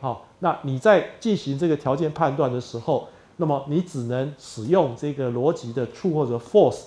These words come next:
来考虑它，那你不可以使用这个一或者是零这些来代表 true 或者是 false。那这也表示说，在以前的这个 C 语言之类的这个早期语言呢，那么你如果一个条件判断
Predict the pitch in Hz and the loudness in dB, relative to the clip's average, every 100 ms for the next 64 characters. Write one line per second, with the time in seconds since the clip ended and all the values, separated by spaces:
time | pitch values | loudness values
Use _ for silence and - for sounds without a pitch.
0 | - - - 131 - 120 151 147 - 135 | -20 -14 -6 -6 -4 -2 -2 -2 -2 -2
1 | 139 - 156 135 110 - 170 - 151 147 | -2 -8 -6 -4 -4 -4 -6 0 2 2
2 | - - - - - 117 175 147 113 - | -2 -16 -20 -14 -8 0 2 2 -2 -4
3 | 143 139 120 - 165 160 170 123 117 151 | -2 -2 -8 -6 -4 0 0 0 -2 -4
4 | 135 113 135 135 139 135 131 - - 123 | -2 -4 -4 -4 0 0 -2 -14 -6 -4
5 | 135 170 139 113 107 - 160 127 120 107 | 2 4 4 -2 -8 -2 0 0 -2 -4
6 | 113 - 156 117 - - - - _ - | -8 -6 -2 0 -2 -14 -20 -20 _ -2
7 | 180 160 156 196 143 147 117 110 180 - | 0 4 6 8 6 0 -6 -4 -4 0
8 | 165 151 151 - - - 214 196 127 - | 4 4 2 -8 -6 2 2 2 -4 -4
9 | 131 139 156 135 110 - 156 147 - 190 | -4 0 2 0 0 0 0 0 -2 -2
10 | 151 123 127 156 165 139 135 123 - 143 | 0 -2 -4 -2 -2 0 -2 -4 -4 -4
11 | 135 139 113 110 - 127 117 117 131 139 | -2 -2 -4 -4 -6 -6 -4 -4 -4 -4
12 | - - - 160 156 135 - 135 135 - | -10 -20 -4 2 2 2 0 -2 -2 -2
13 | 147 208 151 156 175 165 139 160 190 185 | 0 4 4 4 0 -2 -2 0 0 0
14 | 180 160 175 | -2 2 2